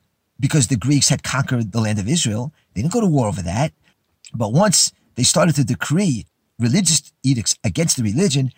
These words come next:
that's when the Jews rose up. And that's true. But that doesn't mean that Hanukkah wasn't also a war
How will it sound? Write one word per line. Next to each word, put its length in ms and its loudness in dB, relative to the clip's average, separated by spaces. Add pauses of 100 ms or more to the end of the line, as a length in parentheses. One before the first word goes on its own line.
(160)
that's 200 0
when 80 2
the 60 2
Jews 280 0
rose 160 -4
up. 220 -12 (320)
And 80 2
that's 180 0
true. 240 -6 (500)
But 140 -2
that 160 2
doesn't 320 2
mean 220 4
that 220 0
Hanukkah 460 0
wasn't 360 0
also 480 -2 (100)
a 80 -2
war 560 0